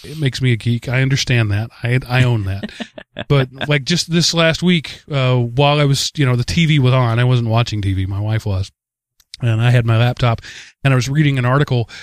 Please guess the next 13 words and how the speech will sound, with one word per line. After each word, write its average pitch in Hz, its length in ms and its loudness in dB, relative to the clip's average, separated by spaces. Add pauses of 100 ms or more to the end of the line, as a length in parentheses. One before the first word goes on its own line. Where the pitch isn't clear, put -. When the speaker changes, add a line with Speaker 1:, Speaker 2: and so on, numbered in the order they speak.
(180)
Speaker 1:
about 123 540 0 (320)
the, 113 460 0 (200)
um, 110 460 -4 (680)
the 127 180 0
mystery, 139 720 0
the 120 120 2
fif-, 156 260 -2
fifty-year-old 143 800 2
mystery 131 440 0
of 117 260 0
the 117 40 -2
measles 117 400 0
vaccine. 95 540 -6